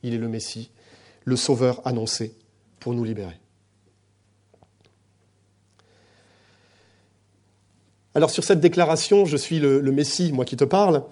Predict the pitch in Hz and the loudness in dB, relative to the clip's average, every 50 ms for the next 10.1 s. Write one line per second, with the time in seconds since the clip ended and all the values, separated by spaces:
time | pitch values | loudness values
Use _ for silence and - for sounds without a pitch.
0 | - _ _ _ _ _ _ _ _ _ - 160 165 160 185 180 - 254 202 175 | -20 _ _ _ _ _ _ _ _ _ 4 6 6 6 4 2 4 4 6 6
1 | 190 165 175 180 165 190 202 165 180 160 156 170 180 185 165 156 147 147 147 135 | 6 6 6 4 4 4 4 6 6 6 6 4 4 4 4 4 4 4 4 2
2 | 165 220 220 220 170 160 156 156 175 151 139 156 143 - 165 151 143 143 151 156 | 2 2 2 4 4 4 2 2 0 0 0 0 0 2 2 2 4 4 2 2
3 | 143 - - - 180 190 202 165 131 131 - 156 151 160 165 160 143 127 139 113 | 0 -2 0 0 2 2 2 0 -2 -2 -2 0 2 2 2 2 2 0 -2 -2
4 | - - - _ _ _ _ _ _ _ _ _ _ _ _ _ _ _ _ _ | -4 -8 -18 _ _ _ _ _ _ _ _ _ _ _ _ _ _ _ _ _
5 | _ _ _ _ _ - 170 170 156 139 123 - - - - - - - - - | _ _ _ _ _ 4 8 8 8 8 4 0 -8 -20 -20 -20 -20 -20 -20 -20
6 | - _ 190 175 165 165 185 185 170 185 190 196 185 180 175 - 214 226 240 233 | -4 _ 4 4 6 8 8 8 8 8 8 6 4 2 4 4 6 6 6 6
7 | 226 202 175 208 190 165 196 220 262 254 - - - _ _ _ _ _ - - | 6 8 8 8 8 8 6 4 4 2 -4 -14 -20 _ _ _ _ _ 0 2
8 | 185 190 165 151 147 143 135 131 127 131 - - _ _ _ _ _ _ _ _ | 4 4 6 6 6 6 6 4 0 -4 -10 -20 _ _ _ _ _ _ _ _
9 | - - 208 190 - - 190 170 - - 220 226 247 240 208 - - - 151 143 | 2 4 4 4 4 2 0 0 2 4 4 4 4 4 0 -2 -2 0 2 2
10 | 143 | 2